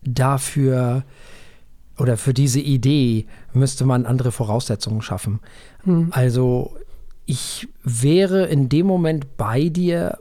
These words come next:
Speaker 1: wo man das gesamte Schulsystem auf den Kopf stellt.
Speaker 2: Mhm.
Speaker 1: Und man sagen würde, dass man Benotungen in dem Moment braucht,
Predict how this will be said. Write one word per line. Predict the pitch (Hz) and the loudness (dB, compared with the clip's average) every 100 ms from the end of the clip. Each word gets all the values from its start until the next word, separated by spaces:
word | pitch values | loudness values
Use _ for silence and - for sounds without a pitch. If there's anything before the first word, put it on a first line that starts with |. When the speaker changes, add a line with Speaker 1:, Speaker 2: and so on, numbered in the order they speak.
| - | -6
Speaker 1:
wo | 123 120 131 143 151 156 - - - - | -4 0 2 4 2 0 -4 -14 -20 -6
man | 143 135 139 143 147 147 135 | 0 2 4 2 2 0 -2
das | 135 | -4
gesamte | - 123 143 147 | -2 0 0 -2
Schulsystem | 131 156 135 131 - 131 131 | -2 0 0 0 0 0 0
auf | 110 | -2
den | 123 | -2
Kopf | 117 - | -2 -4
stellt. | - 101 - - - - - - - | -6 -8 -10 -16 -20 -20 -20 -14 -2
Speaker 2:
Mhm. | 180 185 - - - - - | -2 -2 -6 -16 -16 -16 -6
Speaker 1:
Und | 131 123 123 123 123 - | 0 2 4 4 2 0
man | 123 127 120 | 0 2 2
sagen | 123 143 151 135 | 2 2 2 2
würde, | 139 139 135 135 131 131 127 | 2 4 4 2 2 -2 -4
dass | 120 117 117 - - - - - - - - - | 0 2 2 0 -2 -4 -6 -10 -14 -16 -6 0
man | 127 123 127 123 | 2 4 2 2
Benotungen | 123 127 135 160 - 156 143 143 139 147 - | 2 4 4 2 2 2 2 2 0 -2 -2
in | 135 120 | -2 0
dem | 131 165 | 2 2
Moment | 175 160 147 139 120 | 2 2 0 -2 -2
braucht, | 117 98 101 113 170 226 - - | -2 -2 0 2 4 2 -4 -10